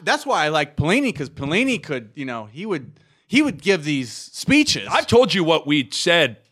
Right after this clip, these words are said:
Speaker 2: before we'd break. I think he still says it.
Speaker 1: Who?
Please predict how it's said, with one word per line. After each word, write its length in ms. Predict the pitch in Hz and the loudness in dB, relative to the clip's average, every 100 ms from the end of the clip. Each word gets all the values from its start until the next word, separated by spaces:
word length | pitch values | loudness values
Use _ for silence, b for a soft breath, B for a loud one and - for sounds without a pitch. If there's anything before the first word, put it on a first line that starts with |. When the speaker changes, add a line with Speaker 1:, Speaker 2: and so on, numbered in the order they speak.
| _ - | _ -8
Speaker 2:
before 260 | 120 147 | 0 2
we'd 220 | 135 113 | 2 -2
break. 420 | 101 127 143 - - | 0 2 0 -2 -6
I 140 | 120 | -2
think 120 | 196 | -2
he 60 | 160 | -4
still 220 | - 156 | -4 -4
says 320 | - - 151 | -2 -2 -2
it. 120 | - - _ _ _ _ 190 | -4 -20 _ _ _ _ -12
Speaker 1:
Who? 160 | 131 | -12